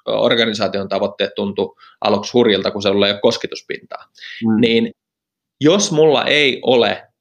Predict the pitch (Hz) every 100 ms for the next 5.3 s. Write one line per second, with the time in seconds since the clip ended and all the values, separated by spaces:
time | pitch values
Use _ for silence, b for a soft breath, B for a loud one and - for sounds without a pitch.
0 | _ _ - 135 127 104 98 95 - 101
1 | 98 101 95 98 - 135 120 - 107 101
2 | 95 107 104 - - - - - - _
3 | - 104 107 - _ 135 175 165 143 131
4 | 110 104 107 107 110 104 104 - - 76
5 | - -